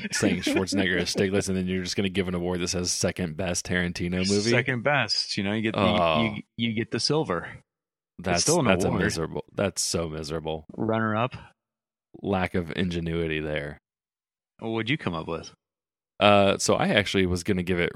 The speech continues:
Speaker 1: real awards. So this movie only won one Academy Award. It went to Christoph Waltz for Best Supporting Actor. But like we talked about,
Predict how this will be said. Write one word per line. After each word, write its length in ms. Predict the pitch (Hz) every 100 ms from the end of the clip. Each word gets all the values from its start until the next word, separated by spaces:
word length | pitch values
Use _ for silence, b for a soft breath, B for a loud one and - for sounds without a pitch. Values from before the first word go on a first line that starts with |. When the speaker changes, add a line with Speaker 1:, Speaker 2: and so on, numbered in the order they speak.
| -
Speaker 1:
real 400 | 90 101 131 80
awards. 600 | 80 78 73 73 - -
So 440 | - 95 87 82 - _ _ _ _ _ _ _ _ -
this 260 | 104 135 98
movie 300 | 117 101 92
only 240 | 101 95
won 580 | 87 95 92 85 82 82 - -
one 320 | 85 98 90
Academy 420 | 90 87 85 82
Award. 340 | 80 82 71 -
It 160 | 87
went 300 | - 87 - -
to 480 | 87 85 82 80 -
Christoph 380 | 101 - 85 -
Waltz 420 | 85 80 - -
for 720 | - - 85 82 78 78 76 - _ _
Best 280 | 98 92 90
Supporting 340 | 87 87 85 78
Actor. 400 | 76 - 80 - _ _ _ _
But 120 | - 87
like 100 | 92
we 80 | 101
talked 220 | 120 113
about, 320 | 87 82 80